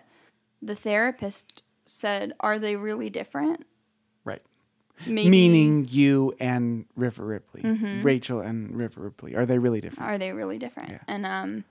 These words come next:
Speaker 1: I, um, that, that kind of, like, messed with me for a little bit. And I've,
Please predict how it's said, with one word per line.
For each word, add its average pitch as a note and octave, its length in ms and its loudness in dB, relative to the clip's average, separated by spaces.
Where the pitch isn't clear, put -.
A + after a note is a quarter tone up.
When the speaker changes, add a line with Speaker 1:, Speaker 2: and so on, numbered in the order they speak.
Speaker 1:
I, G3 840 -2
um, - 520 -10
that, G3 360 -2
that G#3+ 220 -4
kind A#3+ 180 -6
of, A3 120 -8
like, - 180 -10
messed A3+ 260 -10
with - 100 -14
me - 220 -10
for - 180 -14
a - 40 -10
little - 220 -12
bit. - 320 -12
And G#3 160 -2
I've, F#3+ 240 -4